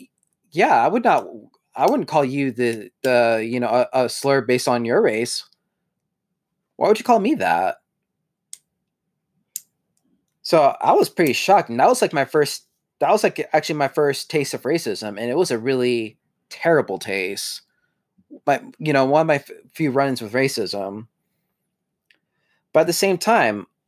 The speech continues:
like Hal Jordan, I do not really, I did not really understand, and I do not, and I do not really understand the struggles that, nor have I really experienced the many struggles that most African Americans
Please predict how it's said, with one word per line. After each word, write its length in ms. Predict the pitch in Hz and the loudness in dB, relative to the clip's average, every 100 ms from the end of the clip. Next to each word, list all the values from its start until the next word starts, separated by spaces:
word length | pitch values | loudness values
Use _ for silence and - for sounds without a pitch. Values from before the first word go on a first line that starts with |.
| _ _ _ _ | _ _ _ _
like 200 | 123 147 | -2 0
Hal 240 | - 196 180 | 2 2 4
Jordan, 640 | 120 143 202 98 95 107 - _ _ _ _ _ _ | 2 2 2 -2 -12 -16 -20 _ _ _ _ _ _
I 60 | 156 | -4
do 120 | 180 | 0
not 180 | 285 208 | 0 0
really, 240 | 160 170 151 | 0 0 0
I 100 | 170 | -2
did 100 | 262 | -2
not 140 | 143 | -2
really 200 | 156 147 | -2 -2
understand, 420 | 131 117 - 131 | -2 -4 -6 -4
and 80 | 117 | -2
I 100 | 123 | -4
do 160 | 120 190 | -4 -6
not, 160 | 190 - | -6 -4
and 240 | 151 147 | -6 -2
I 80 | 135 | -2
do 100 | 208 | 0
not 260 | 220 175 - _ _ _ | 0 0 -2 _ _ _
really 440 | 135 151 143 127 | -8 -2 0 0
understand 360 | 117 123 - 131 | -2 -4 -4 -6
the 60 | 117 | -2
struggles 400 | 139 127 127 - | 0 0 0 2
that, 380 | 123 117 113 _ _ _ _ _ _ _ - | 4 4 2 _ _ _ _ _ _ _ -6
nor 280 | 147 165 180 | 0 4 4
have 160 | 165 | 4
I 60 | 151 | 2
really 260 | 123 151 131 | 2 2 0
experienced 520 | - 131 120 117 - | -2 -2 -2 -2 -4
the 60 | |
many 180 | 123 143 | -4 -4
struggles 360 | 131 139 127 117 | -4 -2 -2 0
that 200 | 120 107 | 0 0
most 280 | 131 127 - _ _ _ - | -2 -4 -8 _ _ _ -2
African 340 | 139 - - | 0 0 -6
Americans 800 | 127 117 131 123 120 107 104 - | -4 0 0 0 -4 -6 -8 -12